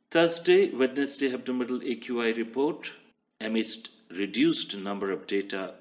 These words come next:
good A Q I city count zooms. A Q I value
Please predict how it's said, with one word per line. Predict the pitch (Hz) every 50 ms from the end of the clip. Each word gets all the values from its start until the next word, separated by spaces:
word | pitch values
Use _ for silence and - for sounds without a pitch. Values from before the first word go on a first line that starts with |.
| - - - _
good | - 160 170 170 - - - -
A | 120 104
Q | - - 107 101
I | 98 98
city | 95 - - 95 92 - 95 90
count | - - 90 85 82 82 - - - _ _ -
zooms. | - 101 90 - - - - - - - - _ _ _ _ _ _ _ _ _ _ _ _ _ -
A | 110 113 113
Q | 117 - 113 110 107 104
I | 101 95 95 92
value | 85 85 104 107 110 117 120 120 117